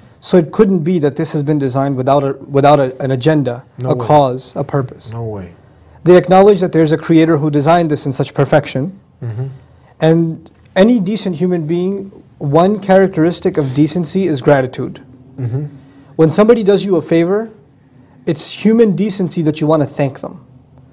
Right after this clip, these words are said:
Speaker 1: It would be very indecent and inappropriate of you that you had a flat tire, somebody came and helped you out, and you just turned the other way and walked away.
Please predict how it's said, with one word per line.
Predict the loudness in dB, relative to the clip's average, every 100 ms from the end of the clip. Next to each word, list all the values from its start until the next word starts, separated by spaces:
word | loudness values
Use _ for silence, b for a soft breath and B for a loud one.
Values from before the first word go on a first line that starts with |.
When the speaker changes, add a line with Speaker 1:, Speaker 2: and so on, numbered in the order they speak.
| b b b b
Speaker 1:
It | 4
would | 4
be | 4
very | 4 2 2
indecent | 0 -2 -2 -4 -4 -4
and | -4
inappropriate | -4 2 2 4 2 2
of | -2 0
you | 0
that | 0 -2
you | 0
had | 0
a | 0
flat | 2 2 2
tire, | 2 2 2
somebody | -2 -4 -4
came | -2 -2
and | 0
helped | -2 -4 0
you | 4
out, | 6 4 -2 -6
and | -2 -2
you | -2
just | -6 -4
turned | -2 0
the | 0
other | 0 0
way | -2
and | -2
walked | -2 -4 -4
away. | -4 -6